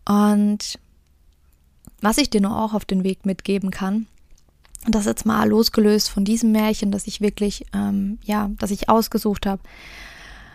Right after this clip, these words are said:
um dich zu unterstützen, wenn du vielleicht gerade traurig bist und mit der Traurigkeit kämpfst, weil es ist ganz oft so, dass wir mit, mm, Gefühlen, die wir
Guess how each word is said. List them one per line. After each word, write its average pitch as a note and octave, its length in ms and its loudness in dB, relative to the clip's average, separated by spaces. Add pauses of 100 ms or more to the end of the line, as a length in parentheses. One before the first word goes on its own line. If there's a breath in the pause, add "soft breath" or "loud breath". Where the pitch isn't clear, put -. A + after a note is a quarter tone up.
(400 loud breath)
um G#3 720 4 (1200)
dich B3 300 4
zu B3+ 100 2
unterstützen, G3+ 800 2
wenn G3+ 340 2
du A#3 100 6
vielleicht G#3 360 0
gerade G3+ 340 -4
traurig F#3+ 540 -2
bist G3 320 -4
und G3 180 -2
mit G3 100 0
der G3 80 2
Traurigkeit G3+ 640 -4
kämpfst, G#3+ 480 0
weil G#3 520 -4
es G3+ 160 -6
ist - 220 -8
ganz G3 240 0
oft - 240 -4
so, G3+ 120 0
dass G3 300 -2
wir F#3+ 220 2
mit, F#3+ 460 0 (580 loud breath)
mm, F#3+ 560 4
Gefühlen, B3 840 4 (520 loud breath)
die G3+ 340 6 (140)
wir G3 720 2